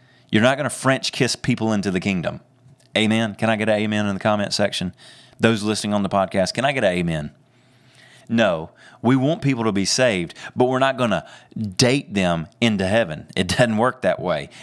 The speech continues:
In fact, what happens is you get pulled down. More,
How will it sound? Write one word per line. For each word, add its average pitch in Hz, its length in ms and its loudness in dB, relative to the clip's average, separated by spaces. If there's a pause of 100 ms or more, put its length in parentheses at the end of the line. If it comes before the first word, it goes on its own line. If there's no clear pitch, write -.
In 117 160 0
fact, 139 260 2
what 110 140 -4
happens 117 420 0
is 95 200 0
you 113 160 0
get 120 200 0
pulled 120 340 -2
down. 113 600 0 (580)
More, 117 460 2